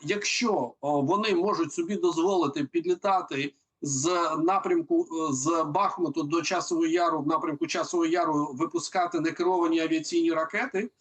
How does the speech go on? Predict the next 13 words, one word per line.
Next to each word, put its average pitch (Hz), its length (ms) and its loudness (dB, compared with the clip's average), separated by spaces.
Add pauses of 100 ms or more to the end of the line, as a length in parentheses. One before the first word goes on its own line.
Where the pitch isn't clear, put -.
(240)
то 170 120 -2
це 190 160 -2
говорить, 170 560 0
на 196 160 -2
жаль, 170 300 -2
про 185 160 -4
те, 170 140 -2
що 160 160 -4
біля 165 200 2
Часового 160 420 -2
Яру 156 420 2 (280)
нема 196 580 4 (180)
повноцінної 170 760 2